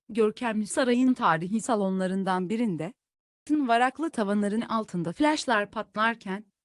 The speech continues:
Park Bo-gum şık siyah smokiniyle kameraların karşısına geçti.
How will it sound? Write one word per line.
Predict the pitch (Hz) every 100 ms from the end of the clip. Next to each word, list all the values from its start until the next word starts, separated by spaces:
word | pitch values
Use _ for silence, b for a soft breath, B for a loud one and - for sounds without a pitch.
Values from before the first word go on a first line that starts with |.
| _
Park | - 254 -
Bo-gum | 208 220 196 202
şık | - 269
siyah | - 262 247 185
smokiniyle | - 175 160 240 269 220 180
kameraların | - 208 202 196 185 196 202
karşısına | 214 180 - 214 226 202
geçti. | 170 170 - 170